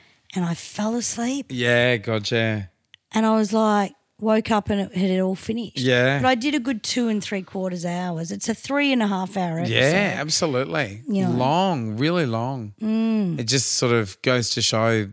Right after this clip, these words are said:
Speaker 2: they, they worked hard, all of those artists on that day. It's absolutely incredible that that song got achieved, that there weren't more people getting to the end of that award ceremony and being
Speaker 1: Going, "I
Speaker 2: like,
Speaker 1: can't be fucked."
Speaker 2: "Fuck yeah."
Speaker 1: That's right.
Speaker 2: Yeah, and just
Speaker 1: Yeah.
Speaker 2: heading off anyway.
Speaker 1: Which is what everyone else would do.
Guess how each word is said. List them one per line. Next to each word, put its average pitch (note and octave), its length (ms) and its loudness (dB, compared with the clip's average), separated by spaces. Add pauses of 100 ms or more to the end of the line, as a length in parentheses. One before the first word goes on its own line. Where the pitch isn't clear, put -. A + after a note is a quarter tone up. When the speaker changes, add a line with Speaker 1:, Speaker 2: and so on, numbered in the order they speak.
Speaker 2:
they, A2+ 180 2
they A2 300 -2
worked A#2 400 -2
hard, C3 360 -4
all A#2 240 -4
of A#2 80 -2
those A#2+ 220 0
artists A#2 380 0
on A2+ 120 -4
that A2+ 180 -8
day. G#2+ 300 -4
It's G#2+ 240 -4
absolutely D#3 580 0
incredible A#2+ 600 0 (340)
that B2 160 -2
that C3+ 240 0
song A2+ 640 0 (260)
got A2+ 200 4
achieved, G2+ 720 -2 (320)
that B2 140 0
there C3 140 4
weren't B2 280 2
more A#2+ 240 0
people A2 360 0
getting A2+ 300 0
to A2+ 100 -4
the A2 140 -2
end G#2+ 140 0
of G2 60 -6
that G#2 120 -2
award G#2 360 -2
ceremony G2+ 540 -2
and G2+ 420 -8 (100)
being A#2 200 -10 (160)
Speaker 1:
Going, A3 300 4
"I G#3+ 80 6
Speaker 2:
like, G#3+ 80 0
Speaker 1:
can't G#3 200 0
be F#3 100 -4
fucked." G#3+ 380 2
Speaker 2:
"Fuck - 180 -4
yeah." A3 60 0
Speaker 1:
That's - 180 -2
right. F#3+ 240 4
Speaker 2:
Yeah, - 80 6
and A#2 220 2
just F3+ 140 4
Speaker 1:
Yeah. F#3+ 80 4
Speaker 2:
heading G#3 220 2
off F#2+ 280 -6
anyway. G#2 240 -4
Speaker 1:
Which B3 180 0
is A3 160 0
what B3 200 2
everyone G#3+ 360 2
else G3 280 -2
would C#4+ 120 -4
do. F3+ 160 0